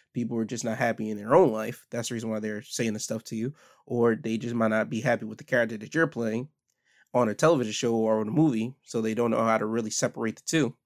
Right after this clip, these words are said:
Um, but just know that Hollywood is a beast. It is a monster, and you got to try to at least navigate that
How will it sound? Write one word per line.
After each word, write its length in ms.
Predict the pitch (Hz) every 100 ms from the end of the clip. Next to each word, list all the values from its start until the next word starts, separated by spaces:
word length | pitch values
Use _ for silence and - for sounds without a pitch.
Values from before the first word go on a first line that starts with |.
| _ _ _ _ _ _ _ -
Um, 440 | 117 113 107 - _ _ _ _ _ -
but 120 | 127
just 200 | 160 139
know 180 | 131 127
that 200 | 117 - _ _ _ _ _ -
Hollywood 520 | 147 135 127 123 117 -
is 440 | 127 127 123 120 -
a 120 | 113 -
beast. 440 | 127 147 - - - -
It 140 | 113 -
is 460 | 120 120 117 - - -
a 420 | - - - - _ _ _
monster, 540 | 123 123 135 139 160 165
and 380 | 113 113 107 -
you 120 | 113
got 240 | 123 123
to 320 | - 113 110 - _ _ _
try 180 | - 131
to 80 | 127
at 100 | 117
least 260 | 113 -
navigate 640 | 117 123 127 123 123 123 -
that 400 | 147 117 - -